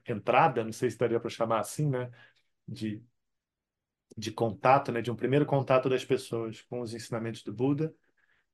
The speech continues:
e em que medida eu vou lançando obras que ajudem os praticantes a se aprofundar e a, é,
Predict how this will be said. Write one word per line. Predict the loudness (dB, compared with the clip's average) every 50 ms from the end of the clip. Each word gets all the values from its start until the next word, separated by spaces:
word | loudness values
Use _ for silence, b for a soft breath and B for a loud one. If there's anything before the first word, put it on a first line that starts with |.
| _
e | -4 0 0
em | 0 2
que | 2 0
medida | 0 0 0 -2 0 2 4
eu | 4
vou | 4 4 2
lançando | 2 2 -2 -4 -6 -4 -4 -2 0 0 0 0 -2 -6 -14 _ _ _ 2
obras | 4 4 4 4 2 2 0 0 0
que | -4 -6 -6 -4 -4 -4 -6 -6 -6 -6 -8 -8 -6 -4
ajudem | -2 -2 -2 0 -2 0 0 0 0 0 -2
os | -6 -8 -4
praticantes | -2 0 0 0 -2 -4 -4 -4 -4 -4 -6 -8
a | -6
se | -6 -6
aprofundar | -4 -4 -6 -4 -4 -4 -2 2 4 6 6 8 8 8 6 6 4 2 2 0 -4 -6 -10 -14 -16 -20 _ _ _ _
e | -6 -2 -2
a, | 0 0 0 0 -2 -2 -4 -4 -6 -6 -6 -8 -12 -16 _ _ _ _ _ _ _ _ _ _ _ _ _ -10
é, | -8 -6 -6 -6 -6 -8 -8 -10